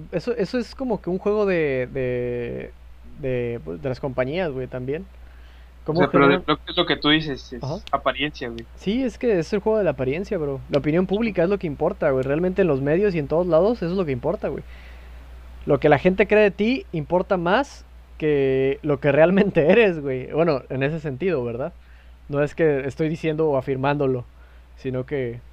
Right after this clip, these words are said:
Speaker 1: estamos
Speaker 2: Pues,
Speaker 1: hablando
Speaker 2: por lo
Speaker 1: de esa
Speaker 2: menos eso
Speaker 1: crítica.
Speaker 2: parece que
Speaker 1: Ajá. Es que sí, güey, realmente así, así es como funciona, güey. Mucho de, de las redes sociales, güey, y, y es algo que me molesta y a la vez,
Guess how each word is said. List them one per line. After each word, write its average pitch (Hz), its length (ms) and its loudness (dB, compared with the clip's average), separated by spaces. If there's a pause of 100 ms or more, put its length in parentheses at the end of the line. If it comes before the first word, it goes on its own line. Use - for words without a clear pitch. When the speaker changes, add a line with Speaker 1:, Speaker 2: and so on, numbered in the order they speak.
(280)
Speaker 1:
estamos 127 320 -6
Speaker 2:
Pues, - 40 -16
Speaker 1:
hablando 127 220 -2
Speaker 2:
por 143 40 2
lo 143 60 2
Speaker 1:
de - 40 -2
esa 151 140 -2
Speaker 2:
menos 160 100 -4
eso 143 200 -6
Speaker 1:
crítica. - 40 -18
Speaker 2:
parece 131 380 -2
que 135 180 -10 (460)
Speaker 1:
Ajá. 139 260 -10 (460)
Es - 80 -20
que 143 100 -6
sí, 143 140 -10
güey, 165 140 -4
realmente 135 340 -8
así, 135 160 -10 (120)
así 139 140 -10
es 131 80 -14
como 160 160 -6
funciona, 135 440 -10
güey. 147 120 -14 (720)
Mucho 170 320 2
de, 180 320 4
de 151 120 -2
las 139 120 0
redes 160 220 0
sociales, 160 500 -4
güey, 175 240 -8 (400)
y, 135 300 -12
y 147 100 -4
es 147 100 0
algo 196 200 2
que 190 100 0
me 160 100 -2
molesta 143 460 -4
y 202 80 -2
a 180 60 0
la 147 100 -2
vez, 170 480 -2